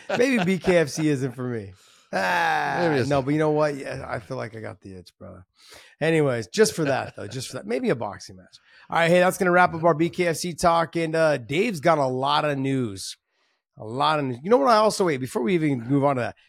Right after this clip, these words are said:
Speaker 1: you know what I also like? Take a look. If you guys look at the B K F C website,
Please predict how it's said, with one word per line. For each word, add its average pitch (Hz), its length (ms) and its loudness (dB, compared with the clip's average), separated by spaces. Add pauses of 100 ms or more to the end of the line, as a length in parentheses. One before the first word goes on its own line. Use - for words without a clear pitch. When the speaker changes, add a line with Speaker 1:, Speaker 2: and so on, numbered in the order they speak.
Speaker 1:
you 214 100 -2
know 254 80 2
what 254 140 -2
I 175 40 0
also 180 320 -2
like? 165 200 -2 (220)
Take 233 180 -2
a 226 60 4
look. 156 240 4
If 127 80 -6
you 139 80 -2
guys 151 280 2
look 160 140 0
at 156 100 -4
the 123 60 -10
B 139 180 -2
K 151 200 -2
F 139 80 -2
C 139 160 -4
website, 139 520 -2